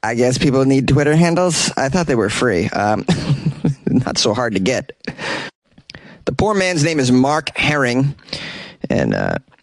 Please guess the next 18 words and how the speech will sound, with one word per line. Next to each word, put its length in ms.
his 200
home 220
in 100
Tennessee 460
was 160
surrounded 800
by 240
armed 440
police 480
a 60
couple 280
of 60
months 260
ago 320
after 280
teenagers 680
r-, 100
reported 640